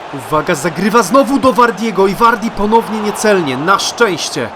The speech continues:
dla Legii. Jamie Vardy.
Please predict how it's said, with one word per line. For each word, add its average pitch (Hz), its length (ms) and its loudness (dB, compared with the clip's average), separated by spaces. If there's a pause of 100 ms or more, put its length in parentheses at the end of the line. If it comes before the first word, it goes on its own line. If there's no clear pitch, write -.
dla 147 140 2
Legii. 123 300 -4 (3500)
Jamie 139 420 -6
Vardy. 123 600 -4